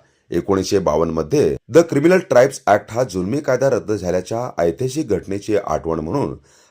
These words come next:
हा दिवस दरवर्षी साजरा केला जातो. या कायद्यांमुळे भटक्या विमुक्त समाजाला जन्मजात गुन्हेगार ठरवले गेले होते.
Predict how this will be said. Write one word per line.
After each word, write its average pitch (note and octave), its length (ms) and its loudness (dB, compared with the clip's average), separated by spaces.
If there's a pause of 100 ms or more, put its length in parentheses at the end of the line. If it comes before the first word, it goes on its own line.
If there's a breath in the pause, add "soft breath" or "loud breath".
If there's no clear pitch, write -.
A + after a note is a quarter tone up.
हा E3+ 100 8
दिवस D3 340 2
दरवर्षी A2 400 0
साजरा D#2 320 -2
केला D2+ 260 -6
जातो. C#2 500 -8 (300)
या E2+ 100 2
कायद्यांमुळे F#2 640 0 (320 soft breath)
भटक्या A2+ 340 2
विमुक्त E3+ 300 2
समाजाला A2 560 0 (340)
जन्मजात D3 500 8
गुन्हेगार C3 340 6
ठरवले F#2+ 400 2
गेले E2 200 2
होते. D#2+ 540 -2